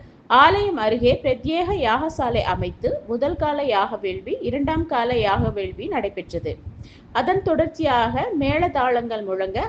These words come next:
ஆலயத்தின் சிவாச்சாரியார் யாகசாலையில் பூஜிக்கப்பட்ட தீர்த்த கலச குடத்தை தலையில் சுமந்தவாறு ஆலயம் வலம் வந்து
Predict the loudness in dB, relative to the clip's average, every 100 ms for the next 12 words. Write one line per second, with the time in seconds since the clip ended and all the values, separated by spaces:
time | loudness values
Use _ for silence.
0 | 2 2 2 -2 -4 -4 -4 -2 -2 -2
1 | -2 -2 0 0 -2 -6 -12 -12 0 6
2 | 6 6 2 2 2 0 -2 -4 -6 -6
3 | -6 -4 -6 -4 -6 -4 -4 -4 -2 -2
4 | -2 -4 -4 -4 -2 -4 -2 -2 0 -2
5 | -4 -6 -4 -4 -2 -2 -2 -2 -6 -18
6 | -4 4 6 6 4 2 0 0 0 0
7 | -2 -4 -4